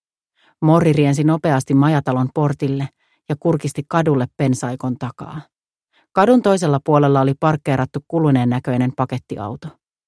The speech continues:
Hento, vakavaksi kurtistuneiden kulmain alta katseleva ihminen oli lähtenyt astelemaan auton luota kadun yli, suoraan kohti majataloa. Hän tuijotti kiihkeästi majatalon porttia.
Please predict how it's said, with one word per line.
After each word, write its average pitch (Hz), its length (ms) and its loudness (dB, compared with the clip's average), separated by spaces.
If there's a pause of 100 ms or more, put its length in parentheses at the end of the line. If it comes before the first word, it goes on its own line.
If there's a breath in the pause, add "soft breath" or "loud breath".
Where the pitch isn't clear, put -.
(320 soft breath)
Hento, 175 400 0 (480)
vakavaksi 156 640 0
kurtistuneiden 135 800 -2 (120)
kulmain 135 560 0
alta 135 280 -4
katseleva 135 560 -4
ihminen 135 540 -4 (560)
oli 160 160 0
lähtenyt 185 460 -4
astelemaan 127 680 -2 (120)
auton 139 380 -2
luota 143 320 0
kadun 139 360 -2
yli, 131 220 -4 (500)
suoraan 131 400 0
kohti 143 260 -6
majataloa. 131 580 -4 (1600 soft breath)
Hän 151 200 2
tuijotti 156 360 2
kiihkeästi 139 600 -2
majatalon 127 580 -2
porttia. - 480 -8